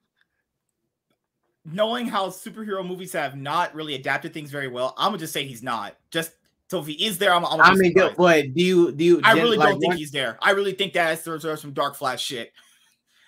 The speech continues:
Speaker 1: I
Speaker 2: Okay. No, but I'm asking 'cause I don't want to. If you do, if you do, if you do think he might be in there, I really don't wanna say nothing.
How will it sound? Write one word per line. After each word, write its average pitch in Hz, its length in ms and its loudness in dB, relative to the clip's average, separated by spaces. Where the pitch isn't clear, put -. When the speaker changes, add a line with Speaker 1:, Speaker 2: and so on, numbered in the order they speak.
Speaker 1:
I 196 140 6
Speaker 2:
Okay. - 260 -2
No, 190 220 10
but 160 240 8
I'm 180 180 6
asking 185 320 4
'cause 165 160 0
I 156 160 6
don't 180 240 2
want 170 240 2
to. 147 540 -2
If 190 280 6
you 190 100 0
do, 190 100 -4
if 202 180 0
you 185 100 -4
do, 202 200 0
if 175 180 2
you 170 100 -6
do 202 220 0
think 208 240 0
he 185 120 -8
might 170 300 0
be 185 140 -2
in 165 120 -2
there, 143 180 2
I 147 160 4
really 165 300 2
don't 151 280 0
wanna 139 220 -2
say 160 260 -2
nothing. 120 500 -8